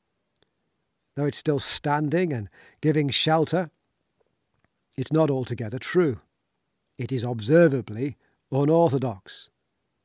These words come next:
Yet, still, we believe the Church of England is the best expression of report-, Reformed episcopacy that we have. The Church of England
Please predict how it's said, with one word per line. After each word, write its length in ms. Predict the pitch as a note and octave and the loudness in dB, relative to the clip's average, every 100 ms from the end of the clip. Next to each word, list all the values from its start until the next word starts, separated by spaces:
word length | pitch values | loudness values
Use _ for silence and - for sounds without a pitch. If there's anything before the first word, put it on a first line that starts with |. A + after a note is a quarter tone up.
| _ _ _ _ _ - | _ _ _ _ _ -6
Yet, 440 | B2 A2 - - _ | -6 -6 -10 -20 _
still, 440 | - - C#3 A#2 F2 _ _ _ _ _ _ _ _ - | -20 -6 -4 -4 -8 _ _ _ _ _ _ _ _ -8
we 180 | A#2 | -4
believe 300 | C#3+ C#3 C#3 | 0 0 0
the 80 | A#2+ | -2
Church 320 | - C3+ B2+ | -6 -6 -6
of 100 | A2 | -8
England 440 | A#2+ A2 A#2 G#2+ - _ _ _ _ | -8 -8 -10 -12 -16 _ _ _ _
is 160 | A#2+ G2 | -10 -8
the 120 | B2 | -8
best 500 | G#2+ D#3+ F#3+ - - | -6 -8 -8 -10 -10
expression 720 | A2+ - - A#2 G#2+ C3 D3 - _ _ _ - | -10 -10 -10 -8 -6 -8 -10 -16 _ _ _ -10
of 120 | B2 | -6
report-, 340 | B2+ - D3 - | -6 -2 -2 -2
Reformed 460 | A#2+ - E3+ F3+ | -4 2 2 2
episcopacy 800 | C3+ - A2 - A2 G2+ A2 C3 - _ _ _ _ _ | -4 -8 -10 -10 -12 -12 -12 -14 -16 _ _ _ _ _
that 100 | B2 | -4
we 140 | B2 B2 | 0 0
have. 380 | B2 G2+ - _ _ _ _ _ _ _ _ _ _ _ _ _ _ _ _ _ _ _ _ - | 0 -4 -10 _ _ _ _ _ _ _ _ _ _ _ _ _ _ _ _ _ _ _ _ -6
The 80 | |
Church 300 | - G3+ F3+ - | 4 6 6 8
of 280 | F#3 G#3 | 10 10
England 540 | A3 D#3 D3 D#3+ G3 | 8 2 2 0 -2